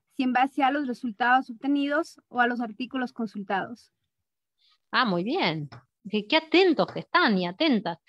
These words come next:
Speaker 2: No, claramente la discusión se hace sobre los... Re-,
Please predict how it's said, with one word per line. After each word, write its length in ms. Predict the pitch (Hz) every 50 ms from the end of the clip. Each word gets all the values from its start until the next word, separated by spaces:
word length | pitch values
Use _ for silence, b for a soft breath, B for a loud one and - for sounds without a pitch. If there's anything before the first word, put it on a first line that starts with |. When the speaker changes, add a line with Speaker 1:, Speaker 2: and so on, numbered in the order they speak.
| B B B B
Speaker 2:
No, 400 | - 233 269 311 269 208 165 - -
claramente 600 | 233 247 254 269 262 262 277 277 277 269 277 269
la 140 | 254 233 220
discusión 960 | 214 214 202 - _ _ 202 190 190 - - - 262 277 269 269 277 277 269
se 120 | 269 254
hace 220 | 220 220 220 247 240
sobre 220 | 226 214 208 202
los... 180 | 196 202 - -
Re-, 160 | 196 202 -